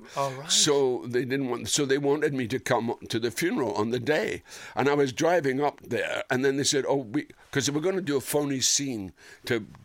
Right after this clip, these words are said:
Speaker 2: to, to mislead
Speaker 1: Yeah, yeah,
Speaker 2: people.
Speaker 1: yeah.
Speaker 2: And I was, I was driving up to the studio when they said,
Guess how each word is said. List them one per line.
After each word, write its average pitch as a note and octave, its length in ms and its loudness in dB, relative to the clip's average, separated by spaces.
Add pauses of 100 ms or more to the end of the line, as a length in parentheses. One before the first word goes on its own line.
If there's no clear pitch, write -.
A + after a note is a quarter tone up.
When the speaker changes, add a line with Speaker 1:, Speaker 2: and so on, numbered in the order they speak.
Speaker 2:
to, A#2+ 300 -4
to B2+ 100 -4
mislead C3+ 560 0
Speaker 1:
Yeah, D3+ 60 0
yeah, D#3 100 -2
Speaker 2:
people. C#3 160 -4
Speaker 1:
yeah. C3 120 -10 (440)
Speaker 2:
And B2+ 260 0
I C3+ 80 2
was, C#3 240 0
I C3+ 100 2
was C3 180 -4
driving D3+ 480 2
up B2+ 140 -2
to B2+ 120 0
the A#2 140 -2
studio D3+ 500 0
when A2+ 200 0
they B2 100 0
said, C3+ 320 2